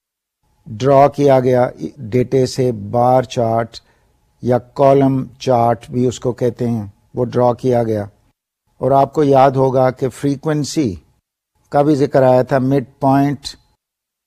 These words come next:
was calculated۔ ڈفرینٹ کلاس انٹرولز میں مڈ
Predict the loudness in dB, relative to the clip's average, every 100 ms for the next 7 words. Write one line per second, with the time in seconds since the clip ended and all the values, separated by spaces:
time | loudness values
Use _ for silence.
0 | _ _ -2 2 2 2 -2 -2 -6 -8
1 | -10 -16 _ -14 -8 -6 -4 -6 -6 -4
2 | 0 2 0 -4 -8 -6 -4 -4 -6 -6
3 | -6 -4 -4